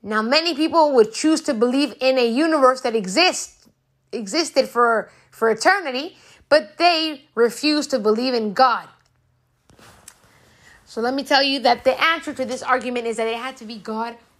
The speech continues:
who created the universe. And we're not believing in a God of the gaps sort of theory who just fills,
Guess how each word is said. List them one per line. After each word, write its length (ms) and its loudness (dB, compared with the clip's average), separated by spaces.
who 120 -8
created 600 -6
the 100 -10
universe. 840 -10
And 180 2
we're 240 4
not 240 2
believing 460 -2
in 100 2
a 80 0
God 360 2
of 120 -4
the 100 0
gaps 600 -2
sort 220 -2
of 140 -6
theory 400 -4
who 120 -6
just 240 -6
fills, 400 -2